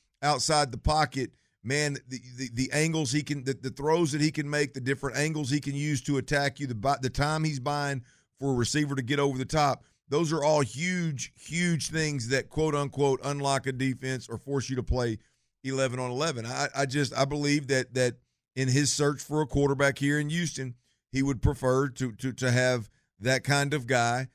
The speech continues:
that can at least do some, something between the Pat Mahomes and Jalen Hurts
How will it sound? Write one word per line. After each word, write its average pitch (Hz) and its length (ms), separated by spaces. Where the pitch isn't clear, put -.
that 123 180
can 131 100
at 117 100
least 120 380
do 143 220
some, 139 300
something 147 680
between 143 560
the 135 80
Pat 143 280
Mahomes 139 480
and 135 100
Jalen 143 360
Hurts 156 420